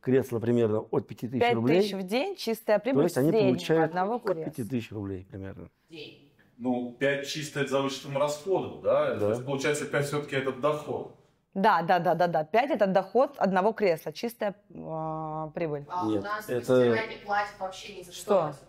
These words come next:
Speaker 3: ничего.
Speaker 2: Ва-, а, твой доход с одного кресла и любого владельца, да, мы говорим, пять тысяч рублей,
Speaker 1: Да.
Speaker 2: чистая, чистый.
Speaker 1: Да.
Speaker 2: Соответственно, мастера уже вычесть надо отсюда.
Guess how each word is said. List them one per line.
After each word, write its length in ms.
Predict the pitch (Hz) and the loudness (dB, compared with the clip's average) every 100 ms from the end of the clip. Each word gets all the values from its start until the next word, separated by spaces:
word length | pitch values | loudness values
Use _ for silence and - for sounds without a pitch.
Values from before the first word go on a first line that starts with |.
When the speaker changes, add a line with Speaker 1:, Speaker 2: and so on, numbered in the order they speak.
| - 190 _ _ | -20 -20 _ _
Speaker 3:
ничего. 480 | _ - - 147 - _ _ _ _ | _ -20 -20 -18 -18 _ _ _ _
Speaker 2:
Ва-, 220 | - 214 - | 2 4 6
а, 240 | 202 196 | 6 6
твой 260 | 196 233 208 | 6 6 6
доход 400 | 180 175 208 180 | 6 4 4 4
с 40 | |
одного 300 | 180 175 175 | 4 4 4
кресла 480 | 175 240 349 285 190 | 4 4 2 4 2
и 160 | 160 202 | 4 4
любого 320 | 196 196 180 | 4 6 6
владельца, 520 | 170 180 175 151 - 151 | 6 4 4 2 0 0
да, 140 | 190 | 2
мы 100 | 294 | 2
говорим, 380 | 185 165 160 156 | 2 2 0 0
пять 220 | 262 262 | -2 0
тысяч 180 | 226 - | -2 -2
рублей, 320 | 190 175 165 | -2 2 2
Speaker 1:
Да. 160 | 104 131 | 4 2
Speaker 2:
чистая, 560 | 226 202 - 151 151 - | 2 0 2 0 0 -14
чистый. 480 | - 202 - - - - | -4 -2 -2 -8 -12 -2
Speaker 1:
Да. 260 | 104 98 110 | 0 0 -4
Speaker 2:
Соответственно, 520 | - - 196 262 247 208 | -4 -2 0 0 2 4
мастера 680 | 240 320 - 254 208 175 - _ _ - - _ | 2 2 -2 2 2 2 -4 _ _ -20 -20 _
уже 380 | - 208 233 247 | 2 4 6 6
вычесть 500 | 190 262 - 175 - | 6 4 2 -2 2
надо 240 | 180 165 156 | 2 4 4
отсюда. 500 | 151 - 156 135 | 2 -2 -2 -4